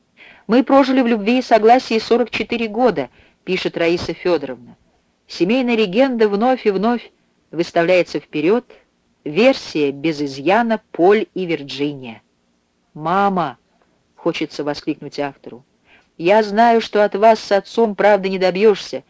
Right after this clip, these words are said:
ибо вы сами оба поверили во введенную тобой правду, в узаконенный, единственный вариант семейного мифа.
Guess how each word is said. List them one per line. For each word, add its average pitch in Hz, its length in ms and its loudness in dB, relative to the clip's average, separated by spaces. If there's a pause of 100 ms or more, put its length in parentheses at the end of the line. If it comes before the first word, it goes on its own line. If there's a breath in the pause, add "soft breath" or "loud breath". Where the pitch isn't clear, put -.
(240 soft breath)
ибо 240 160 -2
вы 226 140 0
сами 226 540 2
оба 220 300 4
поверили 175 600 2 (420 soft breath)
во 190 300 4
введенную 185 920 2
тобой 160 420 -2
правду, 147 540 -4
в 160 60 -2
узаконенный, 180 800 0 (320 soft breath)
единственный 190 840 -2
вариант 156 400 -2
семейного 135 600 -10
мифа. 127 460 -20